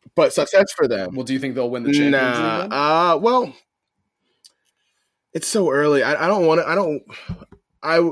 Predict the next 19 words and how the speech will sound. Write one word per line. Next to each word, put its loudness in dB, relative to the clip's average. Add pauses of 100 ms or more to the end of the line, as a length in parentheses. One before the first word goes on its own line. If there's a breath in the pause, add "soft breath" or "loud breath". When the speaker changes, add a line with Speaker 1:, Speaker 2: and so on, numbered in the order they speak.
Speaker 1:
I -2
say 2
I 0
think -4
they've 0
got 0
a -2
good -6
chance. -8
They're, -2
they're 0
a -4
team -6
that's -6
got -4
a -6
good -8
chance -16
too. -16